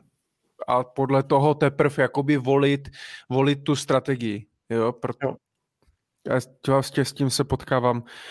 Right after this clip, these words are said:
Speaker 1: hodně, hodně často, no.
Speaker 2: Jo.
Speaker 1: Hm.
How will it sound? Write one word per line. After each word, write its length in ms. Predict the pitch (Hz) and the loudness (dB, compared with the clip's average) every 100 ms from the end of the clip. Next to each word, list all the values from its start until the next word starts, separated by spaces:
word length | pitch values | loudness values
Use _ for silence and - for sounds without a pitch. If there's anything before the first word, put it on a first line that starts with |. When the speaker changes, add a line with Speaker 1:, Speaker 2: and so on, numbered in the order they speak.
| - - | -20 -4
Speaker 1:
hodně, 420 | 120 117 120 113 - - | -2 0 0 0 -2 -12
hodně 360 | 120 123 117 113 | -6 -4 -2 -4
často, 380 | - 113 - 107 | -4 -8 -8 -10
no. 180 | 98 101 - - - - - - - | -8 -6 -8 -8 -18 -18 -18 -18 -10
Speaker 2:
Jo. 80 | 139 - _ _ _ _ _ _ _ - | -10 -10 _ _ _ _ _ _ _ -4
Speaker 1:
Hm. 200 | 135 139 | -2 -2